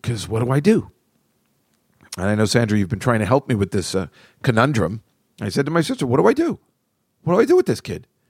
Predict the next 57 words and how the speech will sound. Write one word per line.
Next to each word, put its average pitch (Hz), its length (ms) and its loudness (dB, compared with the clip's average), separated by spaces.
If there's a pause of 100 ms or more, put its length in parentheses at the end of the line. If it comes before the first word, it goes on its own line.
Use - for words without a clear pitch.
(520)
It's 143 140 -6
like 160 120 4
all 165 140 6
the 208 100 0
other 202 140 4
people 233 240 0
come 147 220 -2
up 160 160 0
and 139 100 0
they 135 100 2
say, 143 140 -2
"Oh, 151 140 -2
Professor, 156 420 -2
I'm 143 140 -4
sorry." 156 320 4
And 139 80 2
they've, 139 500 -2
I'm 165 160 -2
not 196 140 -2
even 175 160 -2
getting 170 280 0
an 156 220 0
email 277 320 0
from 120 220 -2
him 90 280 -8 (600)
saying, 135 300 -2
"Oh, 151 240 2
no, 165 260 0
I 135 80 0
messed 139 280 0
up," 160 200 2
or 117 140 2
anything. 107 280 -4
I'm 113 120 -4
not, 143 180 0 (720)
I've 131 160 -4
told 185 200 4
all 156 180 6
the 170 80 2
kids, 165 240 0
I'm 127 80 -6
like, 123 160 -2
"As 123 100 -4
long 156 160 -2
as 180 120 0
you 170 40 -2
communicate," 160 560 2 (220)
'cause 160 160 -2
remember, 175 240 0
there's 123 160 4
two - 160 -2
kids 165 180 -2
in 160 40 -8
the 156 80 -4
class. 170 240 0
I'm 107 80 -4
like, 120 180 0